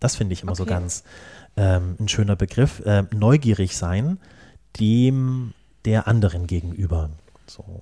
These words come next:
Speaker 1: und, ähm, ich meine, Dinge dürfen, wir sind ja hier erfolgreich scheitern, Dinge dürfen schiefgehen, auch in der Kommunikation, das finde ich wichtig, äh,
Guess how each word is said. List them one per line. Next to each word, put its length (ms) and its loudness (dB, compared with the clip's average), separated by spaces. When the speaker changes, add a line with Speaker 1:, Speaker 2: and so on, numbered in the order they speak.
Speaker 1:
und, 340 -12
ähm, 480 -6
ich 80 -4
meine, 160 6
Dinge 240 4
dürfen, 380 2
wir 80 2
sind 160 0
ja 40 4
hier 160 2
erfolgreich 460 -2
scheitern, 400 -2
Dinge 180 4
dürfen 280 0
schiefgehen, 400 -4
auch 100 -8
in 80 -4
der 100 0
Kommunikation, 760 -2
das 100 -8
finde 200 -4
ich 100 -8
wichtig, 480 -10
äh, 300 -4